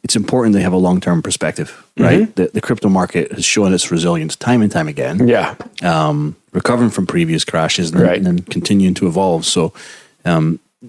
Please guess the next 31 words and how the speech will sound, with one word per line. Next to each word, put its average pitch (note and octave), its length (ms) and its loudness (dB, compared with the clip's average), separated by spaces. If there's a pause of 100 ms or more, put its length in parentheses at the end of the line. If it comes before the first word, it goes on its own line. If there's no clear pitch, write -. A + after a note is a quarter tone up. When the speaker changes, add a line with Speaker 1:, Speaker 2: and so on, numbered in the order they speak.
(180)
Speaker 1:
every B2 240 2
market B2 400 2
is - 180 -4
volatile. - 500 -4 (320)
Speaker 2:
Yeah. E3 220 4 (180)
Speaker 1:
And, - 100 4
and - 80 -2
crypto, A2 540 2 (320)
you B2 140 0
know, F#2 260 2 (540)
we C3 160 0
can't, A2+ 260 0
we G#2+ 60 -2
can't A2 260 0
sit G#2 160 0
here G2+ 120 4
and G2 100 4
lie G2 180 2
and F#2+ 100 2
say F#2+ 140 2
it F#2+ 60 2
doesn't, F#2 360 0
it, G2 160 -2
it's G2 140 -2
not F#2+ 140 2
one G#2 140 4
of F2 100 0
the G2 80 2
more G#2+ 260 2
volatile, G2 500 0
but G#2 200 -2